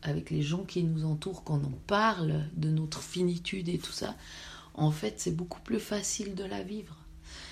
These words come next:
Alors j'avoue que hier, j'étais dans un état pathétique parce que je me suis rendu compte que j'allais plus jamais pouvoir parler avec cette personne,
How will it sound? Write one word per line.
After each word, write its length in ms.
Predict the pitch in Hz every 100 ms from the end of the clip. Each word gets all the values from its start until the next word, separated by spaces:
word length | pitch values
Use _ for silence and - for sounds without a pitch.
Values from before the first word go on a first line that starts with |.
| - -
Alors 340 | - 160 156 156
j'avoue 540 | 151 165 165 202 233 -
que 100 | 165
hier, 480 | 170 156 151 156 - - -
j'étais 360 | - 156 156
dans 220 | 156 160 151
un 160 | 147
état 320 | 151 151 165
pathétique 760 | 156 175 156 160 151 - 214 -
parce 220 | - 156
que 140 | -
je 100 | 165
me 80 | 170
suis 160 | 156 170
rendu 340 | 165 202 185
compte 300 | 180 170 165
que 100 | -
j'allais 280 | 160 156 165
plus 320 | - - 214
jamais 440 | 175 185 180 190 202
pouvoir 380 | - 156 156
parler 340 | - 170 170 180
avec 240 | 165 151
cette 200 | - 170
personne, 480 | - 165 - 175 170